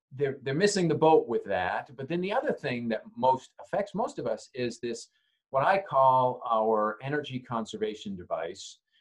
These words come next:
which is this idea of beings,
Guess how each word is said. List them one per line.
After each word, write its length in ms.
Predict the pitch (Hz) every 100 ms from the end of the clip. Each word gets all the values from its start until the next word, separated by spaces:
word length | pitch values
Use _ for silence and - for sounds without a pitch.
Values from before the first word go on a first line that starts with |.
| _
which 220 | 113 113
is 200 | 131 127
this 240 | 127 120 -
idea 580 | 123 120 110 127 135 131
of 400 | 104 101 101 107 _ _ _ _ _ _ _ _ 110
beings, 800 | 147 170 131 104 113 139 156 -